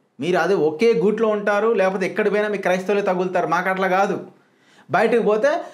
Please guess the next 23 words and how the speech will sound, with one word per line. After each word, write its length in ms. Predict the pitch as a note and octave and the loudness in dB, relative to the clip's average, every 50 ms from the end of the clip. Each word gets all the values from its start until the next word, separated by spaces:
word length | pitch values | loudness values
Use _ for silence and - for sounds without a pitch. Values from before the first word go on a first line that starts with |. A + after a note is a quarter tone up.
| - - - | -18 -6 -4
అటు 160 | F3 F3 - | -2 -2 0
మాకు 240 | F#3+ F#3+ F#3+ F#3+ F#3 | 0 0 0 0 0
హిందూ 280 | F3 F3 G3 G3+ A#3 A3 | 0 0 2 2 2 2
బంధువులు 340 | G3 G#3 G3+ G3 G3+ G3 | 2 2 2 2 0 0
ఉంటారు, 280 | G3 G3 F#3 G3 G#3+ A#3 | 0 0 0 0 2 2
లేకపోతే 360 | A3+ G3+ F#3+ F#3 G3+ G3 G3+ | 2 2 2 0 0 -2 -2
వేరే 260 | F3 D#3 F3+ G3 G#3 | 0 0 2 2 2
వాళ్ళు 260 | G#3+ G3+ F#3+ F#3 F#3 F#3 | 2 2 2 2 0 0
ఉంటారు, 220 | F3+ G#3 A3+ A3 | 0 0 0 0
వేరే 260 | F3+ E3+ F#3 G3 G#3+ | 0 0 0 2 2
వాళ్ళు 220 | G#3 G3 F#3+ F#3 F#3 | 2 2 0 0 0
ఉంటారు, 200 | F#3 F#3 A3 A3 | -2 -2 0 0
అందరూ 240 | F#3 G3 G3+ A#3 | 0 0 2 2
అడుగుతారు, 460 | G#3 G3 G#3 A#3 A3+ A#3 A#3 G3 D#3+ C3+ | 2 2 2 0 2 2 2 2 0 -2
"ఏంటి 380 | A#2 B2+ E3 G#3 A#3+ A3+ A#3 | -2 0 0 0 2 0 0
మీ 100 | G#3 G#3+ | 0 0
పాస్టర్ 360 | G#3 G#3 F#3+ - G3+ - A#3 | 0 0 -2 -2 0 0 0
అలా 80 | A3 G#3+ | 0 2
చేశాడంట?" 540 | F3+ F#3 G3 G3 G3 G#3+ G#3 G#3 G3+ G3 G3+ G3+ G3+ G3+ - - _ _ _ _ _ _ _ _ _ _ _ _ _ _ _ _ _ _ _ - | 2 0 0 0 0 0 -2 -2 -2 -2 -2 -2 -2 -6 -12 -20 _ _ _ _ _ _ _ _ _ _ _ _ _ _ _ _ _ _ _ -2
మీరు 180 | E3 G3 G3+ G3+ | 0 0 0 2
నిజమైన 420 | F3 F3 - A3 A3+ B3 B3+ B3+ | 0 0 2 2 4 4 2 2
దేవుణ్ణి 340 | A#3 G3 A#3+ A#3+ B3 A#3+ A#3 | 2 2 2 2 4 2 2
నమ్ముకున్నారు, 540 | A#3 A3+ A3+ A3+ A#3+ A#3 A#3 A#3 A#3 A#3 | 2 2 0 0 0 2 2 2 0 -2